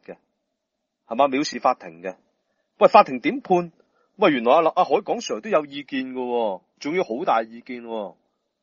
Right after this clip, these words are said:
係嘛？唔止一次㗎。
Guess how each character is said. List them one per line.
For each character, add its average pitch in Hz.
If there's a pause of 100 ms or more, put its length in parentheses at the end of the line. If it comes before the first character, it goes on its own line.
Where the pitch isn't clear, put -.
(360)
係 123
嘛？ 185 (760)
唔 113
止 -
一 196
次 -
㗎。 127